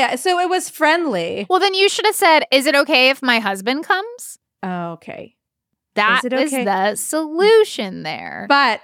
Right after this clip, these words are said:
Speaker 1: you do, even saying
Speaker 2: My
Speaker 1: that
Speaker 2: husband would
Speaker 1: is
Speaker 2: love
Speaker 1: awkward.
Speaker 2: to come to this baseball game with you
Speaker 1: Yeah.
Speaker 2: and, and us and your
Speaker 1: Yeah.
Speaker 2: friends.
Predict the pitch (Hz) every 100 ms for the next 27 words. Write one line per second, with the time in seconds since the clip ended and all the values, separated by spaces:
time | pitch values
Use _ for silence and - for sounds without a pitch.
0 | - 208 262 262 196 240 294 - 123 _
1 | _ _ _ _ - 294 302 330 277 -
2 | 247 233 285 339 359 370 453 480 480 427
3 | 302 302 294 254 311 240 269 403 440 453
4 | - - 233 196 190 185 208 185 185 180
5 | 277 - 175 170 185 165 165 190 214 220
6 | - - 208 196 185 - 208 247 196 175
7 | 175 180 196 185 190 - - - 208 196
8 | 196 190 180 190 185 233 208 196 240 -
9 | -